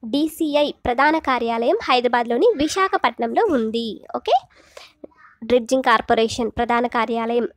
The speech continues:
ఎక్కడుంది అంటే ఆంధ్రప్రదేశ్లోని విశాఖపట్నంలో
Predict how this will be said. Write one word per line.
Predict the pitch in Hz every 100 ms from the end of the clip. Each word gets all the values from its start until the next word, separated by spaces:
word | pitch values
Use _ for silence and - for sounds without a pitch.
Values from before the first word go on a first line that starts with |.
| 233
ఎక్కడుంది | - 226 233 233 226
అంటే | 226 220 762 - _ _ - _ _ _ _ _ _ - - - -
ఆంధ్రప్రదేశ్లోని | 233 240 240 247 226 220 220 302 494
విశాఖపట్నంలో | 381 403 392 392 254 - 240 240 554